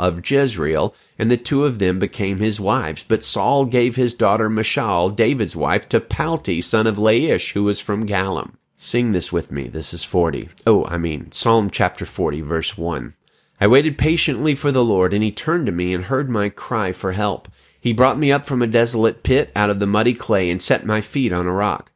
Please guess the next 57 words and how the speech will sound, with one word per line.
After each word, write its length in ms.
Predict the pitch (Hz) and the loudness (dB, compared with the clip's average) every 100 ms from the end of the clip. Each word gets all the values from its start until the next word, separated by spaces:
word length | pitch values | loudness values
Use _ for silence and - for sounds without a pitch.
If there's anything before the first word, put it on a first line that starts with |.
| - | -4
making 400 | 98 - 113 101 | -2 -2 -2 0
my 140 | 101 | -2
steps 420 | 101 - 120 - | -4 -2 -2 0
secure. 680 | - - - 131 113 - - _ _ _ | -4 -6 -2 0 0 -2 -6 _ _ _
He 100 | - | -4
put 220 | 139 170 165 | 2 4 2
a 60 | |
new 180 | 156 190 | 2 -2
song 380 | - 107 90 98 | -2 -2 -2 -2
in 100 | 95 | -2
my 180 | 90 92 | 0 0
mouth, 340 | 98 113 156 | 0 0 0
a 100 | 113 | 2
hymn 240 | 120 151 170 | 2 2 0
of 160 | - | -4
praise 400 | - 120 101 98 | -2 2 2 0
for 280 | - 98 - | 0 0 0
our 280 | 95 95 95 | -2 -2 -2
God. 440 | 98 98 71 - - _ _ - | 0 0 -2 -6 -16 _ _ -2
Many 200 | 113 139 | 2 4
will 160 | 139 | 2
see 320 | 131 - 135 135 | 0 0 0 0
and 160 | 123 | -2
fear, 340 | - 131 95 85 | -2 -2 0 0
and 120 | 92 | 0
they 100 | 104 | 2
will 140 | 107 | 0
trust 420 | 110 - 175 - | -2 -6 -6 -4
in 120 | 104 95 | -4 -2
the 80 | |
Lord. 380 | 95 104 80 62 - | -2 0 -2 -4 -2
How 160 | 117 | 2
happy 360 | 135 160 135 147 | 4 2 2 0
is 140 | 170 | 2
anyone 360 | 160 117 92 95 | 0 0 0 0
who 140 | 104 | 2
has 120 | 120 | 0
put 240 | - 139 135 | 2 -2 2
his 240 | 160 202 | 0 0
trust 400 | - 90 78 - | -2 -4 -4 -6
in 80 | 92 | -6
the 80 | 85 | -4
Lord 340 | 82 87 113 | 0 2 2
and 100 | 113 | 0
is 160 | 95 95 | -2 -2
not 300 | 104 151 - | 0 -2 -4
turned 320 | - 147 151 | -6 -4 -4
to 60 | 143 | -6
the 100 | 135 | -6
proud 460 | - 123 110 95 | 0 2 2 2
or 80 | 95 | -2
to 120 | 113 | 0
those 300 | 110 123 135 | 2 2 2
who 300 | 143 131 123 _ _ - | 0 2 0 _ _ -4
run 240 | 98 120 | 0 2
after 380 | 127 131 - 110 | 2 0 0 0
lies. 560 | 107 120 101 58 - | 2 0 -2 -6 -10